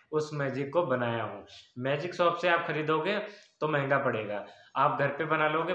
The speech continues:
बहुत आसानी से, बहुत अच्छी तरीके से बन जाएगा। वो भी मैजिक फ्लावर ऐसा होता है जो कि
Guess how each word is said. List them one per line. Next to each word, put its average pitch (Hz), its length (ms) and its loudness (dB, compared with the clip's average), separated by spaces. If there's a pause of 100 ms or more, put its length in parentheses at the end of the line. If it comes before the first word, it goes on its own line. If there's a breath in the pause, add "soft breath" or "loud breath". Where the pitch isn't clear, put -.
बहुत 139 340 0
आसानी 135 520 0
से, 160 160 -2
बहुत 143 340 -2
अच्छी 139 240 -6
तरीके 139 320 -6
से 131 80 -6
बन 127 220 -4
जाएगा। 135 380 0 (420 loud breath)
वो 139 100 -2
भी 165 120 0
मैजिक 160 420 0
फ्लावर 151 360 4
ऐसा 147 200 4
होता 139 320 0
है 160 300 -2
जो 139 140 -2
कि 175 440 -4